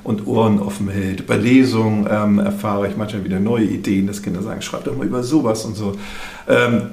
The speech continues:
da gibt's einen riesigen Topf an Ideen, den ich dann abends immer ein bisschen umrühre zu Hause im Keller und, äh, man schöpft daraus und baut etwas Neues. Ähm, komme mir vor wie so ein Maler, der, ähm, immer neue Farben sammelt und kann daraus auch eine Million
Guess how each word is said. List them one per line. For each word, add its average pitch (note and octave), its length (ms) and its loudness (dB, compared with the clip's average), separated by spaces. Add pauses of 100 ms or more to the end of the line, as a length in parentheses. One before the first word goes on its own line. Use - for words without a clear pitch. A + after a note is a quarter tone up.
(140)
da C#3+ 120 4
gibt's D#3 200 2
einen C3+ 80 4
riesigen A#2 640 4
Topf F#3 340 -2
an A#2 180 -2
Ideen, B2+ 560 4
den A2+ 200 2
ich A2 80 -2
dann G#2 160 -2
abends G#2+ 380 -2
immer G#2+ 180 -2
ein G2 80 -2
bisschen G2+ 180 0
umrühre B2+ 460 2
zu A2+ 160 -2
Hause A2 240 0
im G2+ 120 0
Keller A2 480 0
und, G2+ 380 -2
äh, G2+ 100 -4
man F#2+ 300 -4
schöpft - 500 -4
daraus F#2+ 460 -2
und G2 160 -8
baut F#2+ 340 -4
etwas - 360 -8
Neues. F#2 400 -6 (520)
Ähm, F#2+ 300 0 (240)
komme G#2 200 2
mir G2 40 -2
vor G#2+ 220 0
wie G2 80 2
so G2 100 -2
ein F#2+ 60 2
Maler, A#2+ 400 4
der, G2 500 0
ähm, G2 180 0
immer G#2+ 200 0
neue G2 220 2
Farben A2 340 -2
sammelt F#2 400 -2
und F#2 360 -6
kann G2+ 160 -8
daraus F#2+ 300 -4
auch - 240 -8
eine G2 160 -8
Million F#2+ 520 -4